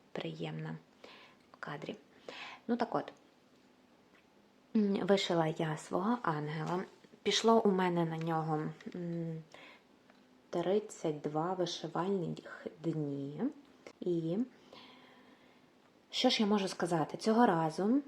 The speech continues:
оскільки я вишиваю цього ангела уже вдруге, то можу сказати, що вдруге він мені пішов набагато швидше і легше. Тому що,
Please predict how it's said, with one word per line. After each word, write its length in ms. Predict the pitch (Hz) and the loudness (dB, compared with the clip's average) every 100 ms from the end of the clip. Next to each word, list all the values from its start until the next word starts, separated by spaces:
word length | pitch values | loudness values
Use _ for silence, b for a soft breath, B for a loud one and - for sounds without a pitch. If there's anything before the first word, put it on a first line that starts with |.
| - | -6
оскільки 320 | - - 214 202 | -4 4 6 6
я 60 | |
вишиваю 520 | 180 185 180 185 180 | 4 2 0 2 4
цього 280 | 175 175 170 | 2 0 -2
ангела 360 | 175 170 160 156 | 0 -2 -2 0
уже 260 | 170 196 202 | 0 2 2
вдруге, 640 | 156 160 151 175 320 403 - - | 4 2 2 2 2 0 -4 -2
то 500 | 180 196 233 254 247 240 - - - - _ _ - | 0 4 4 4 4 2 -2 -20 -20 -20 _ _ -6
можу 280 | 190 190 180 | -2 -2 -2
сказати, 540 | - 170 180 269 269 | -6 -2 2 2 2
що 380 | - - 202 233 | -2 0 2 4
вдруге 360 | 180 196 277 240 | 6 6 8 6
він 180 | 196 208 | 4 0
мені 180 | 190 185 | -2 -4
пішов 340 | 175 - 202 | -6 -4 -4
набагато 500 | 180 160 170 175 160 | -2 -2 -2 -2 -4
швидше 480 | - - 254 - 214 | -4 2 2 2 -2
і 200 | - 185 | 0 0
легше. 520 | 160 156 - - 185 - B B B B B B - | -2 -4 -8 -6 -6 -8 B B B B B B -6
Тому 300 | 170 160 226 | -4 0 0
що, 440 | 226 - 196 190 | 0 0 0 0